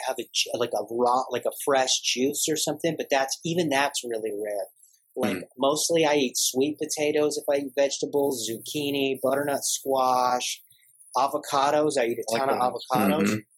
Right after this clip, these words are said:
Speaker 1: Back in the day, before I did this fast, yeah, I was binging on,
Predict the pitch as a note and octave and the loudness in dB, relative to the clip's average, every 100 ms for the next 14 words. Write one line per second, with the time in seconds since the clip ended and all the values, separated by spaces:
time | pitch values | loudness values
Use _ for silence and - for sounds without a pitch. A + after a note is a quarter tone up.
0 | _ - _ _ _ D3+ D#3+ - D#3 A#2+ | _ -20 _ _ _ 0 0 0 0 0
1 | - B2 C#3+ E3+ D#3+ - D#3 C#3+ C#3 C#3+ | 0 2 4 2 0 0 2 4 4 2
2 | C3+ A#2+ - - B2 C#3 E3 - C3+ F3+ | 0 0 0 2 2 2 0 -2 0 2
3 | D#3 B2 A2 - B2+ D3 C#3+ D3+ C3 | 2 2 -4 -2 0 2 0 0 0